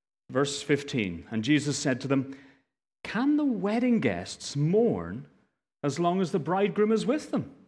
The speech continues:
In other words, how can they deny themselves food, do fasting rituals, when they're at a wedding feast?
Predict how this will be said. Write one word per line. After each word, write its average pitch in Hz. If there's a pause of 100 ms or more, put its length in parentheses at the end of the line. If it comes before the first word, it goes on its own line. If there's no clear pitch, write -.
(1500)
In 220
other 240
words, - (800)
how 277
can 214
they 151
deny 143
themselves 139
food, 139 (580)
do 160
fasting 180
rituals, 101 (640)
when 185
they're 214
at 240
a 233
wedding 269
feast? -